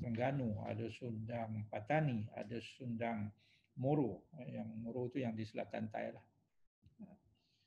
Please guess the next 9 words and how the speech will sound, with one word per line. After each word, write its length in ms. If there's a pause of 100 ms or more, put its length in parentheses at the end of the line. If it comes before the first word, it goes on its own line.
(340)
Ah, 80
ini 160
pedang 480
buaya 160
berenang. 560 (1040)
Ah, 80
ini 160
pedang 240
Melayu. 360